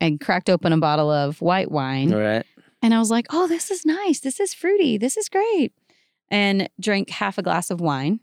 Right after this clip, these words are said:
Speaker 1: think it was,
Speaker 2: Right.
Speaker 1: right? And we ate dinner and all was well. And then I got, went to get up from the table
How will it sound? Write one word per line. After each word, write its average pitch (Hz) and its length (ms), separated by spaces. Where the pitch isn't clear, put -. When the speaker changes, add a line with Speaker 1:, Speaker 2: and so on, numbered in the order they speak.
Speaker 1:
think 175 160
it - 60
was, 151 260
Speaker 2:
Right. 110 60
Speaker 1:
right? 143 220
And 170 640
we 180 280
ate 180 220
dinner 262 300
and 247 100
all 170 220
was 170 160
well. 214 380
And 180 200
then 160 320
I 185 160
got, - 300
went 190 240
to 214 60
get 190 120
up 185 100
from 185 180
the 165 60
table 165 580